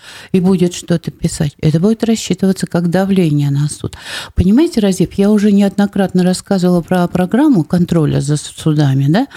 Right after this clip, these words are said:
Она всё равно у нас придёт. Её уже приняло правительство. А, Барабаш, а, летал к Кириенко –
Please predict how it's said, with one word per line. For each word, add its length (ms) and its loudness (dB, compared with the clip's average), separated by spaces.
Она 400 2
всё 240 -2
равно 420 2
у 120 -2
нас 300 2
придёт. 520 0
Её 320 2
уже 240 2
приняло 520 2
правительство. 880 0
А, 420 2
Барабаш, 720 0
а, 340 0
летал 540 0
к 280 -20
Кириенко – 680 2